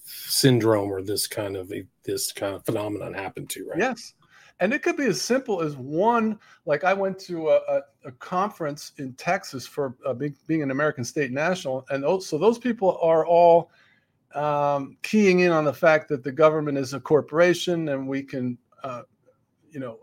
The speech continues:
Speaker 2: uh, repudiate our fourteenth Amendment status. And all of them were having breakups in their families. So you could just be one
Speaker 1: Wow.
Speaker 2: thing. I, you know, I've, I've probably embraced thirty major conspiracies.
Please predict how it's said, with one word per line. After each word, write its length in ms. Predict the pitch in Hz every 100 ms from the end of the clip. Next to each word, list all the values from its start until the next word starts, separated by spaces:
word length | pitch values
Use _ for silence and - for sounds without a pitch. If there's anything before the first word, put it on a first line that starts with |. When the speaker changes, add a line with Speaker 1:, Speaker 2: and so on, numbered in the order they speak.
| -
Speaker 2:
uh, 120 | 117 120
repudiate 520 | 127 180 180 160 147
our 100 | 139
fourteenth 460 | - 170 147 156
Amendment 280 | 143 143 127
status. 420 | - 170 170 - -
And 100 | 160 -
all 260 | 208 240
of 80 | 226
them 320 | 240 285 233 156
were 220 | 165 160
having 300 | 156 160 165
breakups 500 | 151 151 143 123 -
in 60 | 135
their 140 | 123
families. 520 | 107 117 104 _ - _ _ _ _ _
So 220 | - 190 196
you 180 | 269
could 160 | 277 262
just 200 | 214 -
be 100 | 190
one 500 | 151 175 220 233 220
Speaker 1:
Wow. 80 | -
Speaker 2:
thing. 340 | 220 190 127 -
I, 200 | 156 196 -
you 60 | 175
know, 120 | 165
I've, 260 | 196 254 247 _
I've 440 | 165 196 220 208 196 _
probably 540 | 196 190 185 180 185 180
embraced 540 | 165 180 180 180 - _ _ _ _
thirty 520 | - 294 311 233 175
major 400 | 139 156 143 139
conspiracies. 920 | 127 110 - 135 104 - - - -